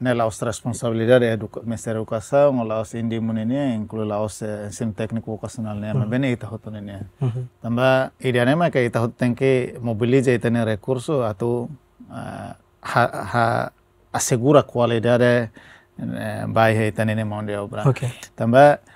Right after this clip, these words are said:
Speaker 1: é importante ali, tem que hoto, hoto, até, né, kata, ah,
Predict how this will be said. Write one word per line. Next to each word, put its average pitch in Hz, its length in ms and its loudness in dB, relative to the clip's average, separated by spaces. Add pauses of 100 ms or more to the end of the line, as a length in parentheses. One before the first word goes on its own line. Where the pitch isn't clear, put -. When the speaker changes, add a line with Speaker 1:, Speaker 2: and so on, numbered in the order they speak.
(240)
Speaker 1:
é 123 160 -2
importante 131 480 6
ali, 170 200 8
tem 120 180 2
que 135 80 2
hoto, 123 240 4
hoto, 127 140 2
até, 120 220 2
né, 131 140 4
kata, 110 300 -2 (120)
ah, 104 320 -8